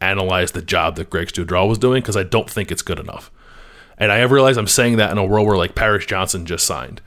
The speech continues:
But I also feel like if you really dig into these recruitments, the offensive line coach is not the guy who's, like, hitting the home run. He's, like, an ancillary character at best in a lot of these major recruitments that Ohio State is,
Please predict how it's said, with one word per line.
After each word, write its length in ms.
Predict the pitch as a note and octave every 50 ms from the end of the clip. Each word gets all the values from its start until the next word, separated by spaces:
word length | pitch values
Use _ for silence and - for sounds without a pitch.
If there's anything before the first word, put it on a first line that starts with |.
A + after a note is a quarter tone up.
| - - - - - - - - - - -
But 100 | - G#2+
I 80 | G#2 G#2+
also 240 | A2 B2 A#2+ - B2
feel 160 | - C3+ B2
like 140 | A#2 A#2 A#2
if 80 | G#2
you 60 | A2
really 240 | G#2 B2 D3+ C#3+ B2+
dig 360 | G#2+ F#2 B2+ C3 B2 A#2 G#2+
into 220 | G2 A#2 A2+ A2 A2
these 200 | A2 A2+ A2 G2
recruitments, 680 | F#2 - - B2+ B2 - F#2+ F2+ F2 - - - - - - - - - _ - _ - - - - - _ - - - - - _ _ -
the 80 | G#2
offensive 460 | A2+ A#2 B2 - C#3+ C3 - A2+ F2+
line 200 | G#2 A2+ B2 C3
coach 240 | - - A2+ G#2+ -
is 120 | G2+ F#2 F#2+
not 180 | G#2 G#2+ -
the 80 | - G2
guy 280 | - G#2 G#2 G#2+ G#2
who's, 200 | F2 G2 G2 F#2
like, 140 | G2 F#2 F2+
hitting 240 | - - A#2 - F2+
the 60 | F2+
home 220 | - - G2 F#2 E2+
run. 280 | F#2 F#2 C#2 A1+ - - - - - - - - - -
He's, 300 | - - A2 G#2+ G2 F2
like, 160 | G#2+ G#2 -
an 80 | A2 G#2+
ancillary 560 | G2+ A2 A#2 A#2 - A#2+ G#2+ G#2+ G#2 G2 F#2+
character 540 | - - G#2 G2+ G2+ G2 E2+ - E2+ E2+ D#2
at 200 | D2 E2+ - -
best 380 | - G2 F2+ - - - - -
in 140 | - G2 F#2
a 60 | F2
lot 240 | F2 F#2 F#2 F#2 F#2
of 100 | F2 D#2
these 180 | F2 E2+ E2
major 280 | E2+ F#2 F#2 F2 F#2 F2+
recruitments 480 | D#2+ D#2+ - - G#2 E2 F2 F2 -
that 80 | - D#2+
Ohio 280 | D2 E2+ G2 F#2 E2+ E2+
State 280 | - - G2 F2+ E2
is, 200 | D#2 D#2 - -